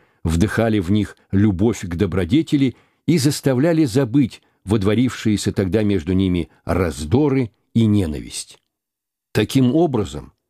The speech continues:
стихотворец этот проложил отчасти Ликурга путь к исправлению граждан. С Крита Ликург отплыл в Азию, желая, как говорят, подобно врачу,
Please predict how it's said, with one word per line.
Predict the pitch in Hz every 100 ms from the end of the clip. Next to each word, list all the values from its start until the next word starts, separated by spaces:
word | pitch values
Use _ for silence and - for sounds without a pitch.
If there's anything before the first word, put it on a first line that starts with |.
| _ _ _ _ _
стихотворец | - - 117 107 92 123 170 151 -
этот | 107 - 78 - _ _ _ _ _
проложил | 101 113 113 104 165
отчасти | 135 - 143 147 - 113
Ликурга | 110 147 151 127
путь | 117 - 151 - - _ _ _
к | -
исправлению | - 117 107 98 123 117 113 107
граждан. | 92 95 85 - 64 - _ _ _ _ _ _ _ _ _ _ _ _ _
С | - -
Крита | - 180 240 -
Ликург | 101 95 175 233 - - _ _
отплыл | 117 - - 220 220
в | -
Азию, | 110 101 82 92 92 98 _ _ -
желая, | 87 110 156 151
как | 127
говорят, | 101 107 120 127
подобно | 107 101 101 101
врачу, | 95 92 - 170